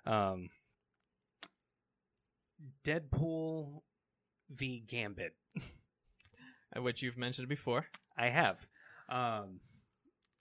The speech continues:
Speaker 1: if anyone's familiar with the concept of Dirty Rotten Scoundrels, where it, it's basically, uh, two assholes who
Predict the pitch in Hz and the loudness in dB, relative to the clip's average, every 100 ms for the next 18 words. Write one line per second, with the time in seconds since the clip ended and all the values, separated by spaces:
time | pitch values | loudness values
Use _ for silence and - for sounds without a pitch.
0 | _ _ _ _ _ _ _ 160 139 151 | _ _ _ _ _ _ _ -2 -2 -4
1 | - - - 226 240 220 208 - 196 190 | -10 -6 0 2 4 4 4 4 4 6
2 | 185 180 170 160 - 147 - 160 147 - | 6 6 6 4 2 -2 0 0 2 2
3 | 139 - 135 120 113 110 104 104 139 135 | 0 4 6 6 8 6 4 6 6 8
4 | 143 135 110 - 135 139 143 156 127 - | 6 6 0 2 4 6 4 4 2 -2
5 | - _ - - _ - 117 107 101 98 | -4 _ -20 -20 _ 2 6 6 6 2
6 | 98 113 120 127 120 - - - - _ | 2 0 0 -4 -4 -6 -10 -16 -20 _
7 | 135 127 - - 127 120 110 104 95 95 | 0 0 -2 -4 -2 -2 0 -2 -2 -2
8 | 95 92 - - 151 - 127 131 - 139 | -4 -4 -4 -2 0 0 0 0 0 2
9 | 127 131 127 - - - - - _ - | 4 2 0 -2 -4 -12 -20 -20 _ 0
10 | 127 113 104 98 95 | 2 4 4 2 0